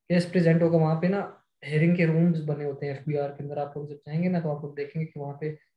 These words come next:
video hearing भी हो रही होती है और वैसे भी hearing के rooms बने होते हैं। तो वहाँ आपकी hearing होगी, आप उनको अपना case present करेंगे, वो आपकी बात सुनेगा,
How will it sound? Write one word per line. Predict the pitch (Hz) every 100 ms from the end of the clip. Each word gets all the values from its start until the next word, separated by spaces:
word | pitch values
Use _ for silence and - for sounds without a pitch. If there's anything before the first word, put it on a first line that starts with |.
| -
video | 156 156 170
hearing | 160 151 156
भी | 151
हो | 147
रही | 151
होती | 147 147
है | 147 147
और | 143 - - _ _ _ _ _ 151
वैसे | 151 165
भी | 160
hearing | 143 147 151
के | 151
rooms | 147 151
बने | 147 143
होते | 135 -
हैं। | 139 - _ _ _ _ -
तो | 151
वहाँ | 156 175
आपकी | 170 - - 175
hearing | 151 160 196
होगी, | 175 165 156
आप | 151 151
उनको | 156 156
अपना | 156 151
case | 151 170 170
present | 180 160 156 156
करेंगे, | 147 143 139 139 _ _ _
वो | 156
आपकी | 151 165
बात | 147 151 -
सुनेगा, | 160 180 170 143 -